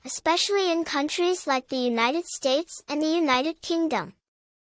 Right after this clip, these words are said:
Its uniqueness and strong connotation make it appealing to parents who seek a distinctive and powerful name.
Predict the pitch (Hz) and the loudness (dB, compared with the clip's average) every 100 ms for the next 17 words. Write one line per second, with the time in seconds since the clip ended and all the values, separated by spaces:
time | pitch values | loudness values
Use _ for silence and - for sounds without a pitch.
0 | _ _ _ - 320 - 339 320 320 - | _ _ _ -6 -6 -2 0 2 0 0
1 | 403 427 - - 277 - - 269 277 302 | -2 0 -2 -4 -4 -2 0 0 0 0
2 | 320 294 285 277 262 - 262 262 269 269 | 0 0 -2 -2 0 0 0 0 0 0
3 | 285 262 - 294 302 330 330 349 - 311 | 0 -2 -2 0 2 2 0 -4 -2 0
4 | 277 247 320 - 277 - 339 370 349 294 | 2 0 -2 -4 -4 -2 -2 -2 -4 -2
5 | - - 269 302 427 427 - 339 349 349 | -4 0 -2 0 -2 -2 -4 -6 -4 2
6 | 302 240 - 269 240 202 170 151 | 4 4 2 -2 0 0 -4 -10